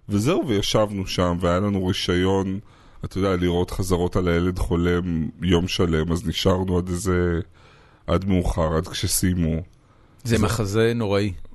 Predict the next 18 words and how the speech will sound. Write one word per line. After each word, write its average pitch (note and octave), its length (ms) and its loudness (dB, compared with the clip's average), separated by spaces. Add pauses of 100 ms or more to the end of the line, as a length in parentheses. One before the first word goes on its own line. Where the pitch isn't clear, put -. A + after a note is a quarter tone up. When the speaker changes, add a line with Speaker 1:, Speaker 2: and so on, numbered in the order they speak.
(340)
Speaker 2:
מאוד A2 200 2
קשה G#2+ 240 0
לצפייה. G2 400 -2 (320)
הבנת A2+ 300 2
אותו F#3+ 220 0
בתור G3+ 280 -2
ילד G3+ 220 -2
בכיתה G#3 300 -2
ח'? G3+ 140 -8 (420)
Speaker 1:
אני - 160 0
לא B2 200 2
ראיתי F#3+ 280 0
אותו, C#3+ 300 0 (100)
ראיתי B2 300 0
רק D#3+ 160 0
את - 80 -8
החזרה A2 540 0
הזאת, C#3 420 -2